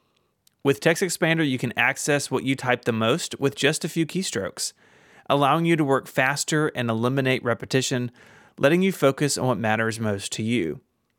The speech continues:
Text Expander's powerful shortcuts and abbreviations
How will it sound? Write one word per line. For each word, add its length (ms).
Text 220
Expander's 520
powerful 400
shortcuts 580
and 120
abbreviations 960